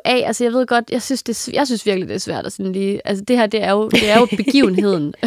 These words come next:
Speaker 1: <laughs> Begivenheden, ikke? Eller det er jo det, der, der har været. Men altså, men jeg synes jo naturligvis også, at efteråret treogtyve var helt vildt. Jeg synes, den der skorpionsæson var fuldstændig vanvittig.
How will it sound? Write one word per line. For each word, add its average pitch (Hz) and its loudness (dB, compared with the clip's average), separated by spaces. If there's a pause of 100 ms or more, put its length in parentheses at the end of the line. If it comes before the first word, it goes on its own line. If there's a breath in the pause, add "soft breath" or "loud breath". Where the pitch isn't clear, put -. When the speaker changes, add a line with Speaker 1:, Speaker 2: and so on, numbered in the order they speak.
Speaker 1:
<laughs> 214 0
Begivenheden, 208 0
ikke? 214 -4
Eller 220 0
det 202 -4
er 196 0
jo 208 0
det, 208 -2
der, 214 -6 (420 loud breath)
der 208 -2
har 202 -2
været. 196 -2
Men 202 4
altså, 202 0 (1400 loud breath)
men 233 4
jeg 240 2
synes 247 0
jo 240 2
naturligvis 220 2
også, 247 -2
at 202 -4
efteråret 196 0
treogtyve 202 0
var 185 -2
helt 185 -2 (120)
vildt. 226 -2
Jeg 190 -2
synes, 190 -6
den 220 0
der 214 0
skorpionsæson 196 -2
var 190 -2
fuldstændig 202 -4
vanvittig. 190 -2